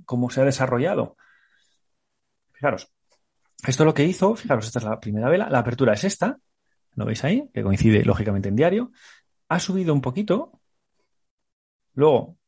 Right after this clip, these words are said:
se nos ha caído, prrrrum, convirtiéndose en una vela roja fuerte, y nos da la entrada en cuanto en la vela siguiente supera esta apertura, porque es el,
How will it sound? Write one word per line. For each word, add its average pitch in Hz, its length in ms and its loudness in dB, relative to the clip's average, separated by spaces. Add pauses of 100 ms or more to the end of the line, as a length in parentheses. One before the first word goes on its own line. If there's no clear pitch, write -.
(260)
se - 140 -10
nos 107 180 -4
ha 123 40 -4
caído, 147 460 0
prrrrum, 180 520 -2
convirtiéndose 110 480 -2
en 113 40 2
una 107 80 2
vela 104 200 -2
roja 147 240 -2
fuerte, 165 380 -4 (280)
y 143 80 -2
nos 156 120 0
da 156 100 2
la 151 40 2
entrada 143 460 0 (240)
en 139 100 2
cuanto 147 320 2
en 127 80 2
la 107 80 -2
vela 139 220 4
siguiente 165 500 -2
supera 139 560 0
esta 104 220 -10
apertura, - 500 -16 (600)
porque 123 200 -2
es - 340 -4
el, 117 120 4